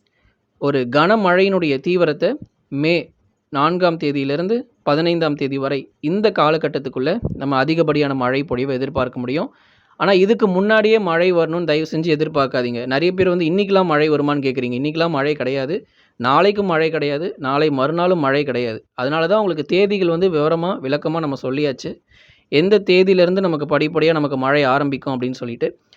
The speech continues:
மே நான்குலேருந்து மே பதினைந்து வரைக்கும் தான் இந்த உள் மாவட்டத்துல மழை பொழிவு அப்படிங்கிறத எதிர்பார்க்கலாம். சரிங்க, இந்த மாவட்டம்லாம் சொன்னீங்க. எங்க மாவட்டங்கள்லாம் எப்போ சொல்ல போறீங்கன்னு கேக்குறீங்களா?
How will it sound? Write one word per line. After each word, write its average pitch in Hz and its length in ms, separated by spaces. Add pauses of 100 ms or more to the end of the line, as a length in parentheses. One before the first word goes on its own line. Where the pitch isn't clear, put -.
(160)
மே 160 320
நான்குலேருந்து 170 760 (160)
மே 151 240
பதினைந்து 160 520
வரைக்கும் 135 300
தான் 175 220
இந்த 139 200
உள் 165 220
மாவட்டத்துல 156 580
மழை 139 300
பொழிவு 127 380
அப்படிங்கிறத 120 420 (580)
எதிர்பார்க்கலாம். 123 580 (500)
சரிங்க, 196 240
இந்த 196 200
மாவட்டம்லாம் 175 580
சொன்னீங்க. 156 720
எங்க 165 260
மாவட்டங்கள்லாம் 156 680
எப்போ 139 200
சொல்ல 143 240
போறீங்கன்னு 135 400
கேக்குறீங்களா? 131 500